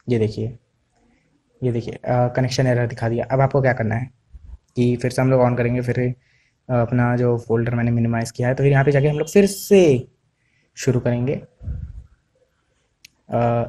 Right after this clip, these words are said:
आ, यहाँ पे आपका video save हो जाता है, लेकिन अगर मैं चाहूँ तो फिर video बदल सकता हूँ। तो फिर यहाँ पे जो है, मैंने video बदल दिया,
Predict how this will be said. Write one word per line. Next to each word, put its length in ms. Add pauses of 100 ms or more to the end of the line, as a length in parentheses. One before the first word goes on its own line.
आ, 120
यहाँ 180
पे 80
आपका 180
video 260
save 200
हो 100
जाता 220
है, 60
लेकिन 240
अगर 180
मैं 420
चाहूँ 340
तो 80
फिर 140
video 260
बदल 180
सकता 280
हूँ। 160 (160)
तो 60
फिर 100
यहाँ 120
पे 100
जो 140
है, 80
मैंने 180
video 240
बदल 220
दिया, 260